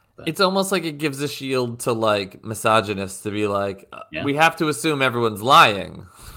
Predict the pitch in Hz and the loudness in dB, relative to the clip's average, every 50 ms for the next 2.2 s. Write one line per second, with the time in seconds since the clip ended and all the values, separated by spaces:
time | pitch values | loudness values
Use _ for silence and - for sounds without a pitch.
0 | - - - _ _ _ _ - - 131 120 120 120 135 151 151 - 170 151 156 | -18 -20 -20 _ _ _ _ 0 4 4 4 4 4 2 0 0 0 0 -2 -2
1 | 147 127 151 151 147 135 139 113 123 123 123 139 143 131 123 110 107 110 98 95 | -2 0 2 2 2 0 -2 -4 -6 -2 0 0 2 2 2 2 0 0 0 -2
2 | 95 95 - | -2 -4 -8